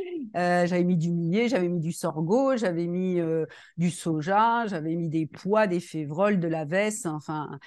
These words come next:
et puis, euh, et puis toutes les céréales, euh, d'hiver. Donc, euh, et j'avais mis de la navette.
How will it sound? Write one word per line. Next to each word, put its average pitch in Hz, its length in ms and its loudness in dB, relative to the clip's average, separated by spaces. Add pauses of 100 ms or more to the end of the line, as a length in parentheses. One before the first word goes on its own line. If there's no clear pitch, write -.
(220)
et 170 120 0
puis, 196 300 2
euh, 180 200 4
et 180 140 2
puis 185 140 -2
toutes 214 180 -4
les 214 100 2
céréales, 196 680 2
euh, 170 180 0
d'hiver. 214 680 0
Donc, 180 360 -2
euh, 170 560 0
et 190 60 0
j'avais 196 200 2
mis 233 100 2
de 220 60 -2
la 208 100 0
navette. 180 520 -2